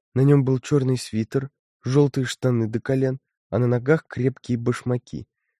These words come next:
Толстяк перевалился через край вазы и съехал на животе по её округлому боку. Тележка чуть качнулась и спросила:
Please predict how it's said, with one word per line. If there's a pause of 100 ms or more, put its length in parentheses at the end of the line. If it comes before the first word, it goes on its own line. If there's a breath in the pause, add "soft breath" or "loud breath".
(240)
Толстяк
перевалился
через
край
вазы
и
съехал
на
животе
по
её
округлому
боку. (380)
Тележка
чуть
качнулась
и
спросила: